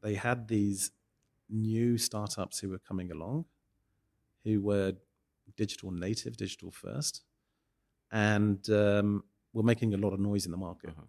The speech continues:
Speaker 1: right? I'm not sure how much revenue they were making, but, you know, they were making a lot of noise in the market.
Speaker 2: What did they want from you?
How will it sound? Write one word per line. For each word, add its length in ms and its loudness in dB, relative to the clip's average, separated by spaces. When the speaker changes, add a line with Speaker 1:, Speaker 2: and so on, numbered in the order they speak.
Speaker 1:
right? 240 -8
I'm 100 4
not 140 4
sure 200 0
how 80 -6
much 180 -12
revenue 320 0
they 60 -2
were 120 0
making, 340 -2
but, 180 -2
you 80 -4
know, 60 -2
they 80 -4
were 80 0
making 240 0
a 20 -2
lot 120 -2
of 80 -2
noise 240 -4
in 60 -12
the 60 -12
market. 380 -18
Speaker 2:
What 180 -4
did 100 -4
they 100 -2
want 280 -10
from 220 -16
you? 200 -16